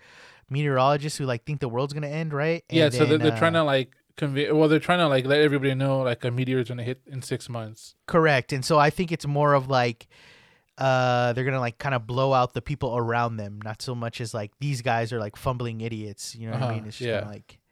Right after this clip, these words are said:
Speaker 1: a satire. Yeah.
Speaker 2: Uh-huh. Yeah, so it looks, I, I like Adam McKay. You know, everything he's made pretty much has been pretty interesting.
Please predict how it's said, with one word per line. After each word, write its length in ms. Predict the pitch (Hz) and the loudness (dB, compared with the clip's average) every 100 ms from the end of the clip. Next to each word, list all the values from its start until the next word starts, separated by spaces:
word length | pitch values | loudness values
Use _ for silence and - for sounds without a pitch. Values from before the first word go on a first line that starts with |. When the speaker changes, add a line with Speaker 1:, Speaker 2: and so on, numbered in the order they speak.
| _ | _
Speaker 1:
a 60 | 127 | -10
satire. 580 | - 117 - - 110 117 | -6 -6 -8 -14 -16 -16
Yeah. 140 | 117 117 | -16 -14
Speaker 2:
Uh-huh. 220 | 113 113 - _ | -14 -16 -20 _
Yeah, 240 | 151 147 151 | -2 0 0
so 240 | - 151 | 2 2
it 240 | 151 143 170 | 2 0 -4
looks, 340 | 160 - - _ _ _ | -6 -6 -18 _ _ _
I, 120 | 151 | 2
I 180 | 170 160 | 4 6
like 160 | 180 160 | 4 4
Adam 180 | 139 131 | 2 -2
McKay. 420 | 120 123 117 113 _ - | -4 -2 -2 -4 _ -6
You 60 | |
know, 120 | 131 | -4
everything 400 | 135 139 147 143 | 0 0 -2 -4
he's 180 | 127 117 | -6 -8
made 300 | 117 123 120 | -6 -6 -6
pretty 180 | - 120 | -10 -10
much 160 | 117 120 | -10 -10
has 120 | 113 | -10
been 180 | 117 113 | -12 -12
pretty 180 | 117 | -14
interesting. 480 | 117 113 - 117 113 | -14 -14 -14 -14 -14